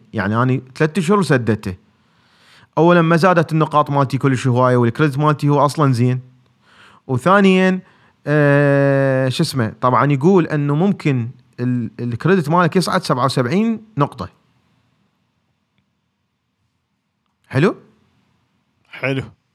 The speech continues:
Speaker 1: فهذا اتمنى
Speaker 2: هسه يلا راح
Speaker 1: للمهاجرين.
Speaker 2: مالت وكسوس باركي.
Speaker 1: هسه يلا راح.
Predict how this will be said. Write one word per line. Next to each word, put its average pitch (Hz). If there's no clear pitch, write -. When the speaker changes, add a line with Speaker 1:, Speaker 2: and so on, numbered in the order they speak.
Speaker 1:
فهذا 131
اتمنى 117
Speaker 2:
هسه 127
يلا 156
راح 139
Speaker 1:
للمهاجرين. 135
Speaker 2:
مالت 131
وكسوس 135
باركي. 127
Speaker 1:
هسه 113
يلا 120
راح. 196